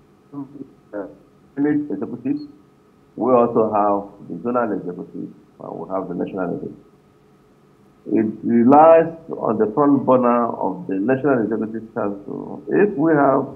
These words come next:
any discrepancy or any issue, uh, bordering on legal collection or extortion, by, uh, uh,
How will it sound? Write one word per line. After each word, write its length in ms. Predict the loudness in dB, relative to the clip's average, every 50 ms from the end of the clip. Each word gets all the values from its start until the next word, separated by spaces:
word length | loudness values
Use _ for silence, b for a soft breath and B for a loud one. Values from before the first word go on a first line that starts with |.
| -16 -20 -20 -20 -8 -2 2
any 200 | 4 4 4 4
discrepancy 880 | 4 0 -2 0 0 0 0 2 2 0 0 -2 -2 -6 -10 -12 -12 -12 -16 -20 _ _ _ _ _ _ _ _ _ _ _ _ _ 0
or 260 | 2 2 4 4 4
any 480 | 4 4 4 2 2 2 4 2 2
issue, 480 | 2 0 -6 -8 -8 -8 -8 -8 -10 -12 -14 -18 -20 -20 _ _ _ _ _ _ -12 -6
uh, 320 | -2 -2 0 0 0 0 -2
bordering 480 | 0 2 4 4 6 6 6 6 4
on 200 | 4 2 0 0
legal 260 | -2 -2 -2 -2 -4 -6
collection 720 | -6 -6 -4 -4 -6 -6 -10 -14 -14 -14 -12 -14 -16 -18 -20 -20 _ _
or 400 | -6 -2 -2 -2 0 0 -2 -2
extortion, 680 | -2 -4 -4 -4 -2 -2 -4 -4 -6 -8 -8 -8 -12 -16 -20 _ _ _ _ _ _ _ _ _ _ _ _ -10
by, 500 | -2 2 4 6 6 6 6 6 4 4
uh, 600 | 4 4 2 2 2 2 0 0 -2 -4 -6 -8 -10 -14 -20 -20 _ _ _ _ _ _ _ _ -10
uh, 240 | -10 -8 -8 -8